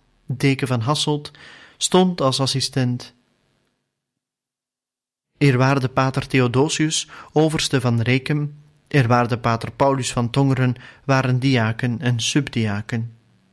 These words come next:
Langs de evangeliekant op een bidstoel knielde zeer eerwaarde heer kanonik Lucas, afgevaardigde van monseigneur Rutten, bisschop van Luik. Daarnaast monseigneur Kezen, senator van Limburg. In het koor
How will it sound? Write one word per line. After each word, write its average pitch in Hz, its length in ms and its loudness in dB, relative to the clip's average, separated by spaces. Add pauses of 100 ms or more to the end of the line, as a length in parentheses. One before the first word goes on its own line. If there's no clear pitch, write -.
(1160)
Langs 147 280 4
de 160 80 0
evangeliekant 165 920 0
op - 160 -8
een 120 120 0
bidstoel 151 540 0 (420)
knielde 165 460 4
zeer 147 280 0
eerwaarde 139 440 2
heer 131 200 0
kanonik 143 420 0
Lucas, 123 600 -6 (180)
afgevaardigde 127 920 0 (220)
van 143 180 4
monseigneur 131 440 2
Rutten, 117 440 -4 (120)
bisschop 135 480 0
van 117 180 2
Luik. 107 380 -4 (300)
Daarnaast 123 720 0 (300)
monseigneur 143 460 2
Kezen, 120 560 0 (260)
senator 123 540 0
van 123 180 0
Limburg. 117 540 -2 (1200)
In 151 120 4
het 147 140 2
koor 175 320 4